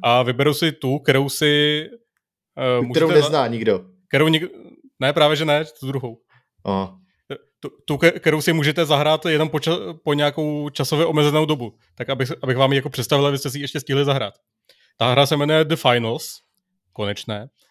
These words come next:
Speaker 1: <laughs> A mo-, momentálně probíhá otevřená beta na všech platformách.
Speaker 2: Víš,
Speaker 1: Eh,
Speaker 2: že jen o víkendu, ta beta?
Speaker 1: Ne, ne, do, do pátého
Speaker 2: Ne?
Speaker 1: listopadu.
Speaker 2: Fakt?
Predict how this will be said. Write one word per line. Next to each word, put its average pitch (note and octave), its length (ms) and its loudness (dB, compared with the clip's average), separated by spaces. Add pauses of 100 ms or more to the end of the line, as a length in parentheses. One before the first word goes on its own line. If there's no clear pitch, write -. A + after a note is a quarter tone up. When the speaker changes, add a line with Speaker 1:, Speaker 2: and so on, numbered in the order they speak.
(560)
Speaker 1:
<laughs> - 840 -14
A C3+ 80 4
mo-, C3+ 160 -4 (240)
momentálně C#3+ 500 2
probíhá D3 680 0
otevřená D3 480 2
beta B2+ 300 0
na C#3 100 0
všech - 180 -8
platformách. B2+ 840 -4
Speaker 2:
Víš, G#2 120 -2
Speaker 1:
Eh, - 20 2
Speaker 2:
že C#3+ 80 6
jen D3+ 120 4
o C3+ 140 0
víkendu, A2+ 600 0 (400)
ta G#2 60 -8
beta? G#2 240 -6
Speaker 1:
Ne, G#2 140 -12 (260)
ne, A#2+ 240 -6 (160)
do, B2 140 -14
do B2 100 -4
pátého B2 280 4
Speaker 2:
Ne? C3+ 40 0
Speaker 1:
listopadu. C3 440 -8 (420)
Speaker 2:
Fakt? C#3 640 0